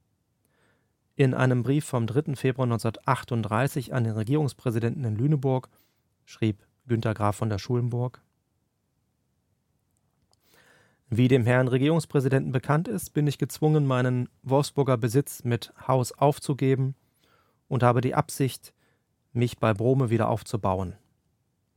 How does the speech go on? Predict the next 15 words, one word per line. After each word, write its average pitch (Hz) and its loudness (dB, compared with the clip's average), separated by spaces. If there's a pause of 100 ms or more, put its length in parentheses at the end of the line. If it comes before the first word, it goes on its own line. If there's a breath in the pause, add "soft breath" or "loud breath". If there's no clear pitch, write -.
(840 soft breath)
Zu - 0
diesem 147 0
Zwecke - 0
benötige 139 0
ich 131 -6
dringend 151 2
die 131 0
Räume 127 2
in 120 0
der 117 -2
alten 117 -4
Burg 110 -4
für 113 -6
meine 101 -4
Verwaltung.“ - -4